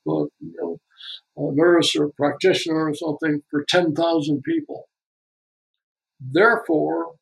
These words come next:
when you're going to deal with things like illness, you're gonna approach it a lot differently. You're not gonna have, uh, access to allopathic medicine, lots of drugs and things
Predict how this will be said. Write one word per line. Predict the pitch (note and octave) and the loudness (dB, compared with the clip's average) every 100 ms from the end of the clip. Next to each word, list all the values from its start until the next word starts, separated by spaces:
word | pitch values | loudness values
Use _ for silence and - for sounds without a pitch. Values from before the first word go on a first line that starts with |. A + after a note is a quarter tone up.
| _ _ _ _ | _ _ _ _
when | D#3 D#3 | -4 -2
you're | D3+ C#3+ | -2 -2
going | E3 E3 D3 | -2 0 -2
to | D#3+ D3 A#2+ | -4 -6 0
deal | C3 F#3+ G#3+ F3+ | 4 8 8 8
with | D#3+ - | 4 0
things | E3 D#3+ D3 | 0 0 -2
like | - D4 - | -2 -2 0
illness, | F#4+ E3 D3 C#3+ D3+ | -2 0 -2 -2 2
you're | D3 | 4
gonna | F#3+ F#3+ | 4 2
approach | - - G3+ G#3 F3 | -2 2 2 2 -4
it | E3+ _ | -6 _
a | D3+ | 2
lot | D#3 E3 D#3 C#3 | 4 4 2 2
differently. | F#3 F3+ D3 - | 0 2 -4 2
You're | C#3+ D3 | 2 2
not | D3+ D#3 E3+ | 2 0 0
gonna | D#3+ D#3 D3+ | 0 2 4
have, | D#3+ D3+ D3 _ _ _ _ _ _ D3 | 4 2 -2 _ _ _ _ _ _ -4
uh, | D3 - D3+ C#3+ C3+ - - - | -2 -2 -2 -6 -10 -16 -12 0
access | E3+ - E3 D3+ D3+ - - _ E3 | 0 0 0 0 0 -6 -14 _ -4
to | D3+ C#3+ C#3 D#3 | 0 0 -2 0
allopathic | D#3 D#3+ - D#3+ C#3+ D#3 D3+ | 0 0 0 0 0 0 -2
medicine, | D3+ D#3 C#3+ - D#3+ | 0 2 0 -2 -4
lots | C#3+ D3 - | 2 2 2
of | C#3+ | -6
drugs | B2 C#3 C#3 D3 B2 | 0 4 4 2 -2
and | D3 C3 | -6 -4
things | D#3+ | -2